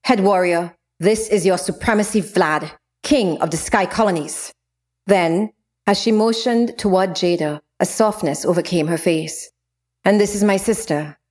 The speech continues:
Jada." Introducing the rest of the group, Zora summarized the main events of her mission to the sky, ending with the most crucial part.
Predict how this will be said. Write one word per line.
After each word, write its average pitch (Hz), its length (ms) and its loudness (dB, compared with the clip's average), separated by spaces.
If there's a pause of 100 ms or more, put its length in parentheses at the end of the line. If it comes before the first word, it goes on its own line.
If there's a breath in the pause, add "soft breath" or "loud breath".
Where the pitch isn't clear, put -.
(120)
Jada." 175 500 0 (760)
Introducing 254 540 2
the 220 100 2
rest 214 260 0
of 208 80 -2
the 214 80 0
group, 170 300 -2 (180)
Zora 220 260 4
summarized 196 640 0
the 202 60 0
main 208 240 2
events 190 340 0
of 185 100 -4
her 175 140 2
mission 175 240 -2
to 190 60 -2
the 180 80 0
sky, 165 540 0 (260)
ending 240 300 2
with 190 100 0
the 190 60 0
most 185 320 0
crucial 190 340 0
part. 165 460 -2